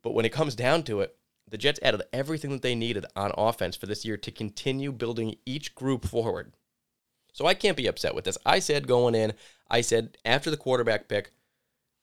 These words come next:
between picks at that time, twenty-three, thirty-four, and sixty-six, and maybe even eighty-six in there too. I said I wanted two out of those next three picks after Zach Wilson to be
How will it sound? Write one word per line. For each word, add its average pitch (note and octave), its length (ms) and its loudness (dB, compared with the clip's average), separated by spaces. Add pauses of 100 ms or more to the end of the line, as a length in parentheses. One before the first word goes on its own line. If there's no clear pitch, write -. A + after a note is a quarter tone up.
(120)
between B2 320 -4
picks - 360 2 (120)
at G#2+ 120 -4
that A2 180 4
time, G#2+ 220 2
twenty-three, A#2+ 760 -2 (640)
thirty-four, A#2+ 480 2
and G2 100 -4
sixty-six, - 840 -2 (440)
and E3 120 -8
maybe D#3 180 4
even C3+ 260 0
eighty-six B2 380 0
in B2+ 60 -4
there A#2 80 -6
too. A#2+ 100 -6
I - 60 0
said E3+ 140 -2
I F3+ 40 0
wanted C#3+ 300 -2 (640)
two G#3+ 260 -2
out F#3+ 120 6
of D#3 60 -2
those C#3+ 180 2
next C3+ 320 2
three C3 180 -2
picks - 340 0
after G#2 260 0
Zach G2+ 260 0
Wilson G2+ 360 -2 (260)
to A2 80 -10
be G#2 220 0